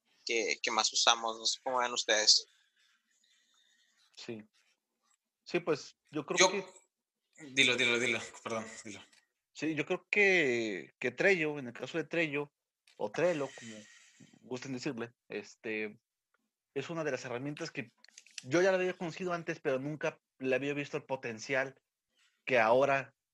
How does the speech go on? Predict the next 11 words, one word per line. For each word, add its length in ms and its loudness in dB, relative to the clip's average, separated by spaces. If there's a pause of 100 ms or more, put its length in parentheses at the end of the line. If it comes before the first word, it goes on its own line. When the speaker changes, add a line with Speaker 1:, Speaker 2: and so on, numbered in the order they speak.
Speaker 2:
eh, 440 -4 (1300)
tiene, 360 0
¿no? 160 -6
Si 120 -4
eres 180 -2
emprendedor, 920 -2
si 80 -6
eres, 200 -6
tienes 240 -8
una 140 -8
empresa, 840 -2